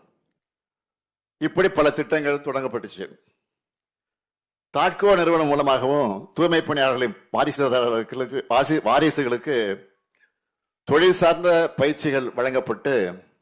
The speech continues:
அவங்க தொழில் முனைவோராக வழிவகை செய்யப்பட்டுச்சு. தூய்மை பணியாளர்களுக்கு சுகாதார காப்பீடு, பாதுகாப்பு உபகரணங்கள் வழங்குதல்,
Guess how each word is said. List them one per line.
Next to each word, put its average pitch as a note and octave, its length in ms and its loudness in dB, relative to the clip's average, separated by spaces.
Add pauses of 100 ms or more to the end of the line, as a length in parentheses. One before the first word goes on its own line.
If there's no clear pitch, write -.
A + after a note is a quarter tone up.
(1300)
அவங்க D#3 320 2
தொழில் F#3+ 440 2
முனைவோராக C#3+ 880 0
வழிவகை C3 380 0
செய்யப்பட்டுச்சு. A2 640 -8 (1600)
தூய்மை G3+ 320 2
பணியாளர்களுக்கு D#3 600 2
சுகாதார D3 460 2
காப்பீடு, B2 800 -2 (1300)
பாதுகாப்பு C#3+ 920 2
உபகரணங்கள் B2 560 -2
வழங்குதல், A#2 540 -4